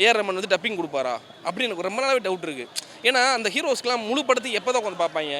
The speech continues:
இவங்களுக்குலாம் போட்டு காட்டுவாங்களா? இல்ல ஒருவேளை இப்ப நம்மளுக்கு படம் ரிலீஸ் ஆகிறது, இப்ப நான் ஃபர்ஸ்ட் டே ஃபர்ஸ்ட் தான் பார்த்து வந்திருக்கோம். இவங்க பார்த்துருந்தா மேக்ஸிமம் நேத்து நைட்டு பார்த்துருந்துருக்கலாம். நேத்து நைட்டு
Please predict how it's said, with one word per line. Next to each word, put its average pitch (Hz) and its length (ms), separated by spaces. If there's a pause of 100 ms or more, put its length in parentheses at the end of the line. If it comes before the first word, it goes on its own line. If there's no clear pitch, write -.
இவங்களுக்குலாம் 208 340
போட்டு 233 180
காட்டுவாங்களா? 175 480 (460)
இல்ல 240 140
ஒருவேளை 226 320
இப்ப 208 140
நம்மளுக்கு 185 320
படம் 220 180
ரிலீஸ் 240 220
ஆகிறது, 196 180
இப்ப 175 120
நான் 185 100
ஃபர்ஸ்ட் 170 180
டே 269 80
ஃபர்ஸ்ட் 208 260
தான் 220 100
பார்த்து 175 240
வந்திருக்கோம். 147 320 (280)
இவங்க 233 260
பார்த்துருந்தா 254 400 (180)
மேக்ஸிமம் 226 300
நேத்து 202 240
நைட்டு 214 220
பார்த்துருந்துருக்கலாம். 156 500
நேத்து 190 220
நைட்டு 247 240